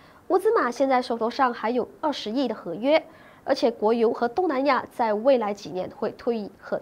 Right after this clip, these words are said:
多油井，这些都是乌兹玛的好机会。反而新能源的业务进展有点不顺利，行家认为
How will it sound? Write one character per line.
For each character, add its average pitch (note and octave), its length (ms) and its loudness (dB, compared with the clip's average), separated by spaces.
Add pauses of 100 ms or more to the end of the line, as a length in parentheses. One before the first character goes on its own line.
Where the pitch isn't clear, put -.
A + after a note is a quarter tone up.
多 B3+ 160 4
油 A#3 180 -2
井， A#3 240 -4 (440)
这 C#4+ 100 -2
些 C4+ 160 4
都 C4+ 160 2
是 C4 240 -2
乌 D#4+ 100 0
兹 F4 160 -2
玛 C4+ 140 0
的 G#3 80 -6
好 - 300 -8
机 C4+ 180 -2
会。 C4 240 2 (540)
反 C#4+ 180 4
而 F4 80 2
新 A4 220 2
能 D#4+ 120 2
源 B3 160 2
的 A#3+ 80 0
业 B3 220 2
务 B3+ 140 0
进 B3+ 180 -4
展 - 220 -6
有 G3+ 120 -4
点 A3 140 -4 (140)
不 F#3 80 -12
顺 A#3+ 280 -2
利， A#3 200 2 (480)
行 C#4+ 180 4
家 F#4+ 140 6
认 G4+ 160 4
为 A3+ 180 4